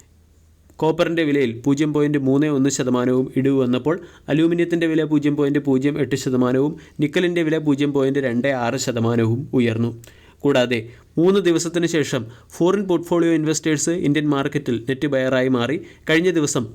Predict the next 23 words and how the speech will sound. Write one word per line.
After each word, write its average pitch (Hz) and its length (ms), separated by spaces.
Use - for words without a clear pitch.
പന്ത്രണ്ടായിരത്തി 170 720
അഞ്ഞൂറ്റി 151 380
തൊണ്ണൂറ്റിനാല് 156 640
കോടി 139 240
രൂപയുടെ 131 440
ബയിങ് 120 320
ആണ് 117 160
നടത്തിയത്. 120 360
അതേസമയം 175 480
ഡൊമസ്റ്റിക് 151 440
ഇൻസ്റ്റിറ്റ്യൂഷണൽ 147 760
ഇൻവെസ്റ്റർ 127 400
നൂറ്റി 160 260
തൊണ്ണൂറ്റഞ്ച് 151 480
കോടി 135 240
രൂപയുടെ 127 460
സെല്ലിംഗ് 127 320
നടത്തുകയും 110 520
ചെയ്തു. 131 180
ഇന്നത്തെ 170 280
ട്രേഡിംഗ് 156 320
സെഷനിൽ 151 300
ഇരുപത്തയ്യായിരത്തി 160 680